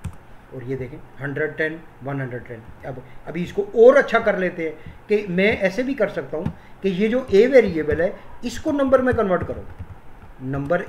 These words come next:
A, ए को number में convert करो और ए में डाल दो, B को number में convert करो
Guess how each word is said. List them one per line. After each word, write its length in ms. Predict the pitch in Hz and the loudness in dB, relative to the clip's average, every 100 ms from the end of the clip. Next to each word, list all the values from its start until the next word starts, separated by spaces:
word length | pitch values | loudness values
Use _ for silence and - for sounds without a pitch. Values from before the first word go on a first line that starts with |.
| 147 | -6
A, 180 | 135 117 - - - - | -6 -6 -14 -18 -16 -6
ए 140 | 170 196 | 0 2
को 120 | 240 | 2
number 260 | 202 185 247 | 2 2 4
में 120 | 269 | 4
convert 300 | 269 269 262 | 6 4 4
करो 160 | 262 294 - 196 | 2 2 -4 -4
और 140 | 202 | 2
ए 80 | 196 | 4
में 120 | 190 | 4
डाल 160 | 143 117 | 2 -2
दो, 180 | 107 104 - - - - - - | -8 -16 -18 -18 -20 -16 -12 -2
B 200 | 208 277 | 2 2
को 360 | 214 190 - - - - - - - - | 4 2 0 -8 -14 -14 -16 -20 -20 -12
number 380 | 160 180 185 208 | -2 0 2 2
में 120 | 220 233 | 2 0
convert 280 | 247 254 | 2 2
करो 240 | 254 254 | 2 0